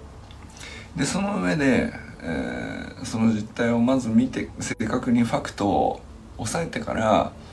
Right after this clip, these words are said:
それの、しかもね、一回二回じゃなくて、時間的傾向、上がってきてるのか下がってきてるのかとか、こういう科目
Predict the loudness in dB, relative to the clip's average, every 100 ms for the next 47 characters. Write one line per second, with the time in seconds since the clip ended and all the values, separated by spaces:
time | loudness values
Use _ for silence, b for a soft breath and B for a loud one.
0 | B B B B -16 -16 -16 -16 -16 -14
1 | -10 -4 0 0 0 0 0 0 -2 0
2 | 4 6 6 4 4 2 0 4 6 6
3 | 6 4 2 -2 -4 -4 0 0 0 -2
4 | -4 2 6 6 6 2 -2 0 0 2
5 | 2 2 2 2 2 -2 -8 -14 -16 -10
6 | -4 0 0 -2 -4 -4 2 2 2 0
7 | -4 -2 -4 -2 -4 -2 -2 0 -2 -4
8 | 2 4 2 -4 B B B -2 4 8
9 | 8 6 4 4